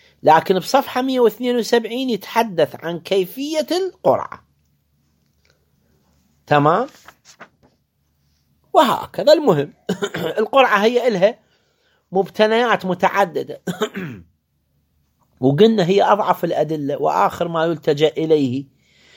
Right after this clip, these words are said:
مع عدم وجود أدلة وقواعد وأمارات، ولا يوجد أصل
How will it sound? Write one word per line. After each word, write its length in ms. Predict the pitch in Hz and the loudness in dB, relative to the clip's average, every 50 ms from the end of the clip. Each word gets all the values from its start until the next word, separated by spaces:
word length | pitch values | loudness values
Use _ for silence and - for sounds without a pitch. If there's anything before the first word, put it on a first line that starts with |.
| _ _ - | _ _ 0
مع 340 | 131 160 160 139 160 160 180 | 2 2 2 2 0 0 2
عدم 260 | 190 180 180 175 170 | 2 2 2 0 -2
وجود 340 | 165 165 156 165 165 156 151 | -4 -4 -2 -2 -2 -2 0
أدلة 560 | - 143 156 151 170 165 160 156 151 156 151 | 0 0 0 0 -2 -4 -4 -4 -4 -4 0
وقواعد 720 | - 151 143 - - 156 151 160 165 160 151 - 151 147 143 | 0 0 2 4 4 6 8 8 8 6 6 2 0 0 0
وأمارات، 880 | 147 147 127 143 151 151 156 151 151 151 160 160 156 151 143 - - | 0 0 2 0 -2 -2 -2 -2 0 0 0 0 0 -2 -4 -4 -4
ولا 220 | 151 143 147 160 165 | -2 0 2 2 2
يوجد 380 | 165 160 156 151 160 151 143 | 2 0 0 0 0 0 0
أصل 440 | - 151 165 - - 170 160 151 | 0 -2 -2 -2 -2 -2 -2 -2